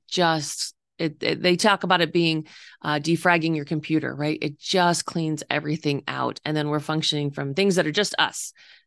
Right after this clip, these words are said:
not things we've picked up from the outside world.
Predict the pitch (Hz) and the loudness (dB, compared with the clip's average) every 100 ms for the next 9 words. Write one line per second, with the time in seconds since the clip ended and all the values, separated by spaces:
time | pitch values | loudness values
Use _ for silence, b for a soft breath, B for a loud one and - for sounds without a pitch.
0 | - 165 180 170 170 165 170 170 156 - | -6 -4 0 0 0 0 -2 0 0 2
1 | 156 151 151 180 202 - 196 185 190 190 | 0 0 -2 0 0 2 0 2 0 2
2 | 180 | 2